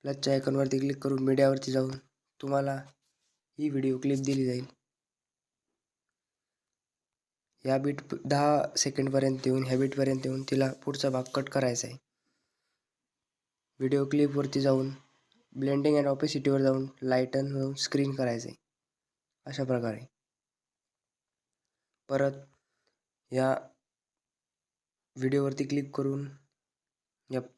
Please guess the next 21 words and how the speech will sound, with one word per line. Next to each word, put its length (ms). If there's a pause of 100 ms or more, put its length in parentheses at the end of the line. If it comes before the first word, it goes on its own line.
(640)
कॉफी, 480 (380)
कॉफी 320
लेअरवरती 440
क्लिक 280
करायचं 320
आहे. 100 (840)
त्यानंतर 440
अशा 180
प्रकारे 340
पुढे 300
जायचं 240
आहे. 80
ही 340 (100)
तेरा, 260 (1400)
तेरा 200
पॉइंट 500 (180)
सहा 400 (240)
सेकंडपर्यंतची 1040 (920)
ह्या 100
इमेजला 340
ती 280